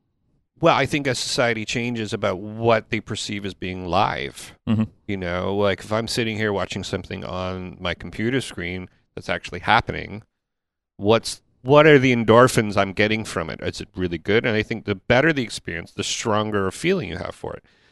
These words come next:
Speaker 1: So the better
Speaker 2: Mm-hmm.
Speaker 1: obs-, you know, the better, um, better need to go do more of that.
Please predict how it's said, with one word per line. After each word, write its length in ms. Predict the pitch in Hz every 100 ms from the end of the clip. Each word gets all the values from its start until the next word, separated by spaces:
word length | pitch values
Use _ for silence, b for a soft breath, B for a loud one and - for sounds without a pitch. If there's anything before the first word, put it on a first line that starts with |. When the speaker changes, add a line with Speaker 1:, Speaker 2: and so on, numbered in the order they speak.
| -
Speaker 1:
So 100 | 123
the 120 | 113
better 320 | 107 123 113
Speaker 2:
Mm-hmm. 260 | 104 - - _ -
Speaker 1:
obs-, 300 | 120 120 -
you 120 | 120
know, 40 | 101
the 60 |
better, 440 | 95 120 113 107 95
um, 320 | 98 90 92 _ _ _ _ _ _ _ _
better 180 | 131 117
need 200 | 120 113
to 80 | -
go 160 | 110
do 120 | 101
more 280 | 107 104 110
of 80 | 104
that. 240 | 76 -